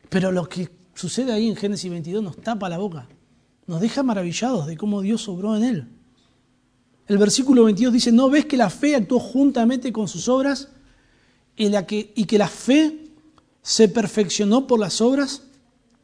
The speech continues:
Jamás podría estar hablando de juntamente en términos cronológicos porque se presentan dos situaciones que no son cronológicas, eh, que, que cronológicamente no suceden en el mismo instante.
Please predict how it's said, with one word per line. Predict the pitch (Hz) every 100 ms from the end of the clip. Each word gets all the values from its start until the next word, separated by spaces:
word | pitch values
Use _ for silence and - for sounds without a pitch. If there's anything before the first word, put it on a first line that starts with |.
| _ _ _ _ _ _ _ _ _ _ _ _ _ _ _ _ _
Jamás | _ 208 220 302
podría | 254 254 262
estar | 254
hablando | 233 226 240 220
de | 190
juntamente | - 240 233 220 240 220
en | 196
términos | 214 214 214
cronológicos | - 185 180 240 240 180 185 -
porque | 165 151 170 - _ _ _ _
se | - -
presentan | 165 190 - 247 220
dos | 208 247
situaciones | 240 196 196 - 254 262
que | - 190
no | 208
son | - 294
cronológicas, | 220 190 180 180 170 165 160 190 -
eh, | 190 170
que, | 185 180 -
que | 190 202
cronológicamente | 202 208 254 254 233 269 247
no | 233
suceden | 233 - 262
en | 214
el | 208
mismo | 226 226 220
instante. | 226 220 170 147